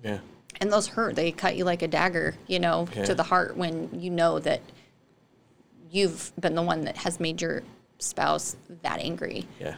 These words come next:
Speaker 2: Um, or he's blaming me or, you know, whatever. And believe me, those were really hard times.
Speaker 1: Yeah.
Speaker 2: Um,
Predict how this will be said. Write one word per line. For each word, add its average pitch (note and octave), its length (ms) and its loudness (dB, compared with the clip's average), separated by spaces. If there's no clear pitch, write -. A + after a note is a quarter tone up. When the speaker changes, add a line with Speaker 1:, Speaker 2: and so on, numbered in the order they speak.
Speaker 2:
Um, E3+ 260 0
or E3+ 140 2
he's E3 240 -4
blaming D#3+ 420 0
me D#3 420 -4
or, D3+ 360 -4
you F3+ 100 -2
know, E3 120 -2
whatever. D#3+ 580 -4
And E3+ 320 0
believe F3 180 0
me, E3+ 80 0
those F3 220 2
were E3 300 0
really E3+ 560 0
hard D#3 240 -2
times. D3 540 -4
Speaker 1:
Yeah. - 320 -2
Speaker 2:
Um, E3 440 -2